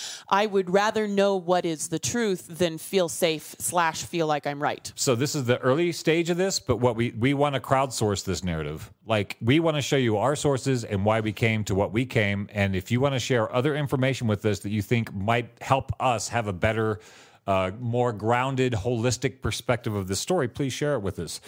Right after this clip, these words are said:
Speaker 2: now or in the future. Um, the questions. So Post Orthodoxy is doing the so-, sars cov two reality bubble. This is our reality bubble. We're
Speaker 1: No.
Speaker 2: What?
Speaker 1: <laughs>
Speaker 2: What is it?
Speaker 1: So we have two maps.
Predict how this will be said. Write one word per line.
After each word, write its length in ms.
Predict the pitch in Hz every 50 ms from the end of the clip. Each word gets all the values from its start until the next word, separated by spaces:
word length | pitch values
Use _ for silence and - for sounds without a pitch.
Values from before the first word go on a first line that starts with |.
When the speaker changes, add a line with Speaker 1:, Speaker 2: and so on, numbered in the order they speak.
| - - - - - _ -
Speaker 2:
now 280 | 98 98 92 95 101 107
or 240 | 95 101 101 101
in 120 | 98 98 95
the 60 | 92
future. 440 | - - 131 127 - - 76 71 - - - - _ _ _ _ _ _ _ -
Um, 500 | 107 107 104 101 104 101 101 101 104 - _ _ _ _ _ _ _ - _ _ _
the 160 | 110 101 120
questions. 920 | 113 - - - - 180 190 - - - 87 69 78 104 120 - - - - - _ _ _ _ _ _ _ _ _ _ _
So 580 | - - 143 123 117 113 113 113 117 113 - - _ -
Post 220 | 143 143 165 - 165
Orthodoxy 580 | 156 151 - 147 127 123 120 117 - 131 123 117
is 100 | 107 98
doing 240 | 117 113 110 110
the 80 | 104 98
so-, 440 | - - - 131 127 131 131 131 - -
sars 400 | - - 147 135 139 147 147 -
cov 340 | - - 131 123 120 110 -
two 280 | - - 127 117 110 107
reality 560 | 98 101 104 104 107 110 110 107 104 107 104
bubble. 440 | 87 78 - 110 104 90 87 76 73
This 200 | 80 98 - -
is 120 | 110 98 -
our 300 | - 101 104 107 107 107 101
reality 460 | 92 101 98 95 95 95 95 90 90
bubble. 480 | 78 71 98 90 76 - 53 52 - _ -
We're 160 | 110 107 101
Speaker 1:
No. 480 | 104 101 208 196 190 180 170 165 170 - - _ _ _
Speaker 2:
What? 300 | - 101 123 135 - - _ _ _ _ _ _ _ -
Speaker 1:
<laughs> 40 | - 101 95 92 - 190 - - _ - - -
Speaker 2:
What 140 | - 82 78
is 140 | - - -
it? 180 | 73 - - -
Speaker 1:
So 60 | - 202
we 60 | 202
have 120 | 202 -
two 180 | - - 269 247
maps. 460 | 220 190 160 - - - - - -